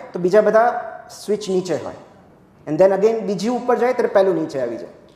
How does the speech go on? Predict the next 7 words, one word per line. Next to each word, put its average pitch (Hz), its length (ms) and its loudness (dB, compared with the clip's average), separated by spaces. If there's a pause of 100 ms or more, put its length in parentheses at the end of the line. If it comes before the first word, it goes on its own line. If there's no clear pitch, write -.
(1400)
So 156 100 -8
that 196 140 4
is 285 100 -2
the 294 220 6 (520)
another 240 220 2
example 208 600 0
of 185 100 2